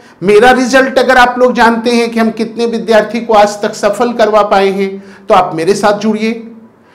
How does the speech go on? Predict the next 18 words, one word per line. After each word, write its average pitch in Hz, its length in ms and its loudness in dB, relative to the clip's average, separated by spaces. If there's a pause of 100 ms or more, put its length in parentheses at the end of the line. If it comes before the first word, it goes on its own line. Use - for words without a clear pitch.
(460)
अन्य 277 360 6
कोई 277 280 0
teacher 269 360 0
अगर 254 180 2
आपको 247 320 2
लगता 233 420 2
है 220 260 2
कि 240 260 -6
वो 214 160 2
आपको 240 380 4
सफल 220 360 0
करा 202 240 2
पाएंगे 180 380 0
तो 175 120 -4
उनके 185 420 -2
साथ 233 300 2
जुड़िए। 226 540 -4 (360)
लेकिन 262 680 0